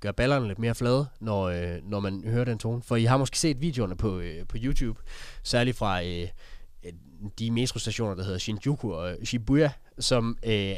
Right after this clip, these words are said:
er jo meget, øh, meget, meget fyldte,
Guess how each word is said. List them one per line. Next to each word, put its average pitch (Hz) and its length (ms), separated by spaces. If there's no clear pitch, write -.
er 104 300
jo 95 420
meget, 131 420
øh, 90 320
meget, 117 160
meget 131 160
fyldte, 170 300